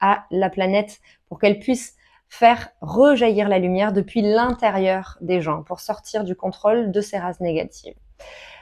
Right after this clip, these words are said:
Le plan d'ascension était de se réincarner dans des corps humains et de faire le nettoyage, en fait, le nettoyage énergétique, karmique, refaire jaillir la lumière pour refaire venir la conscience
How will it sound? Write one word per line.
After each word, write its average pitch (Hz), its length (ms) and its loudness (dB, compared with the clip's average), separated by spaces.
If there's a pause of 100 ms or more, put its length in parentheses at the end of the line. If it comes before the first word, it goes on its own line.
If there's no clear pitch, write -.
(140)
Le 185 180 0
plan 233 280 4
d'ascension 190 680 2
était 214 400 0
de 185 140 -4
se 190 140 -8
réincarner 190 800 -4 (120)
dans 175 260 -2
des 160 160 0
corps 160 220 -4
humains 233 320 -2 (460)
et 220 160 6
de 208 120 4
faire 220 420 4 (260)
le 185 80 2
nettoyage, 196 680 2
en 160 80 -6
fait, - 400 -6 (140)
le 151 100 -2
nettoyage 196 480 0
énergétique, 175 580 -4
karmique, 175 540 -4 (300)
refaire 240 420 6
jaillir 196 340 4
la 175 120 2
lumière 175 400 -2 (480)
pour 269 260 4
refaire 233 380 4
venir 202 320 2
la 226 180 4
conscience 208 640 -6